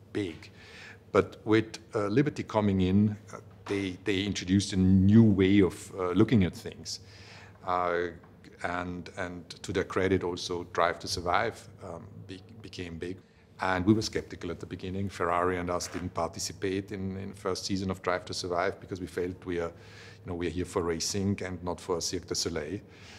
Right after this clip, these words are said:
And, and eventually we realized that the way, the entertainment way of looking at the sport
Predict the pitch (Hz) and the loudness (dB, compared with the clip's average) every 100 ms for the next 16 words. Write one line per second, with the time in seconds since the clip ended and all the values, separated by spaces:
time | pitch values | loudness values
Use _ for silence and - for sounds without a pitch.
0 | - 101 95 92 95 98 98 90 104 110 | -8 -2 2 4 2 2 2 4 4 4
1 | 98 92 90 101 101 87 90 95 92 85 | 4 4 6 8 8 6 2 -2 -6 -2
2 | 95 98 104 101 104 92 85 80 - 110 | 0 2 2 -2 -12 -10 -8 -6 4 8
3 | 123 110 - - - - - 107 113 95 | 8 6 2 -14 -20 -20 -18 -10 -2 0
4 | 87 85 - 98 98 92 87 98 - - | 2 0 0 0 2 0 0 -2 -8 -2
5 | 87 82 85 | 2 4 4